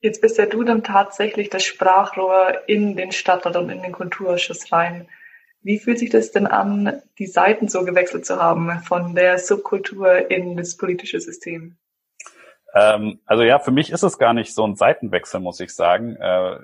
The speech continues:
Speaker 2: ich sehe es tatsächlich wirklich so als, äh, die Brücke und, und vielleicht so eine Art Prisma, das immer wieder, ähm, äh, spiegelt und, und, ähm, sag ich mal, Informationen aufbricht und, äh, in, in die andere Welt verteilt.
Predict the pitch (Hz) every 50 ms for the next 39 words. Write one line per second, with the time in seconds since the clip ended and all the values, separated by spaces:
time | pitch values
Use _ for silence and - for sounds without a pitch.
0 | - - _ _ 110 107 98 - - - 98 101 98 - _ - 104 - - 110
1 | 104 - - 104 - 107 104 - - 101 - - 104 98 95 90 - 87 92 90
2 | 90 - - - 92 90 92 90 - - 98 87 - - - 117 - - 131 113
3 | 107 98 - - - - - 95 92 90 90 87 - 95 95 92 90 85 - -
4 | - _ _ _ _ _ 90 85 90 87 - - 101 98 87 90 90 - - -
5 | - 120 - - - 107 101 107 - - - _ _ _ _ _ _ _ _ _
6 | - 98 - - - 104 98 95 92 95 95 95 95 92 92 92 90 82 - -
7 | 92 90 87 87 87 87 85 82 - _ _ _ _ _ _ - 95 98 95 90
8 | 87 90 - - - - 120 117 113 117 107 104 104 104 - - - 95 92 90
9 | 87 _ _ _ 95 90 87 87 85 _ - - _ - 90 90 87 87 87 90
10 | - - _ _ _ _ _ _ _ _ _ - 92 - - 90 82 92 92 -
11 | 98 95 87 - - 98 101 107 104 95 - 92 95 92 - - - - 98 107
12 | - - - _ _ _ _ _ _ _ _ _ _ _ - 90 90 85 - -
13 | - - 92 90 87 85 87 82 - - 101 95 90 87 - 92 87 92 90 -
14 | 90 92 90 90 90 87 90 101 127 - - - 92 - - - 87 85 87 110
15 | - - _